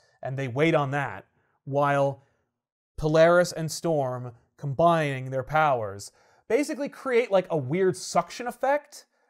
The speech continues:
where, like, they pull the energy out from beneath Krakoa and then fire it back up. Like, the, the whole island is just basically, like, knocked out of the Earth's atmosphere and fired into space.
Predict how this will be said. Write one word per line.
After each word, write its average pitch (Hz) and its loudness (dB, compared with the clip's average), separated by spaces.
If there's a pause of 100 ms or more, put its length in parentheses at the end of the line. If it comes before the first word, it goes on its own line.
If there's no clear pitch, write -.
where, 160 0
like, 151 0 (520)
they 165 -2 (100)
pull 240 2 (200)
the 165 -4
energy 160 -2
out 170 2
from 160 -6
beneath 147 -4
Krakoa 247 2 (320)
and 170 0
then 185 -2 (760)
fire 269 8
it 262 -2
back 208 2
up. 214 0 (140)
Like, 196 2
the, 240 0
the 208 6
whole 214 10
island 214 6
is 139 -4
just 170 -4
basically, 180 0
like, 147 2 (1040)
knocked 190 0 (160)
out 180 -2
of 190 0
the 185 -4
Earth's 202 0
atmosphere 226 -6
and 180 -6 (160)
fired 170 2
into 143 -8
space. - -18